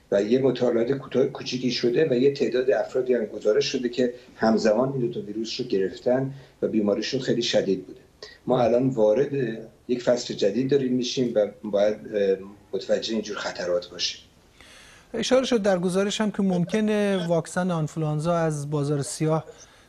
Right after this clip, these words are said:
Speaker 2: سر در بیاره. اونهایی که حالا بهشون توصیه می‌شه واکسن بزنن، واقعاً به خطرش میارزه که از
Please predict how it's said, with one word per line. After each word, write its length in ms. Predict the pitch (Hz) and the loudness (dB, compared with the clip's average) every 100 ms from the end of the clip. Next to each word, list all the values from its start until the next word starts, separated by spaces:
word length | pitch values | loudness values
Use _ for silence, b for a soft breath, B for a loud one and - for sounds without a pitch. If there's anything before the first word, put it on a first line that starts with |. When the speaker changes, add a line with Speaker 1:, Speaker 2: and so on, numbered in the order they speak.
| - | -12
Speaker 2:
سر 300 | - 147 139 | -2 0 0
در 300 | 135 131 127 | 0 -2 -2
بیاره. 400 | 127 123 117 110 B B B | -2 -2 -4 -6 B B B
اونهایی 320 | 214 190 226 220 | 0 2 2 0
که 240 | 226 214 | 0 2
حالا 360 | 180 185 180 165 | 2 2 2 2
بهشون 360 | 165 160 175 | -2 -2 -4
توصیه 440 | - 160 - 180 196 | -4 -4 -4 -2 -2
می‌شه 220 | 156 156 | -2 -2
واکسن 380 | 143 - 143 143 | -2 -2 -4 -2
بزنن، 380 | 135 156 165 | -2 0 0
واقعاً 240 | 143 160 190 | -2 -2 -2
به 140 | 180 | -4
خطرش 560 | - 165 - 185 180 202 | -4 -6 -4 -4 -2 -2
میارزه 380 | 190 147 135 135 | 0 0 -2 -4
که 260 | 147 131 B B B B | -2 -4 B B B B
از 440 | 151 151 135 135 | -2 -2 -2 -8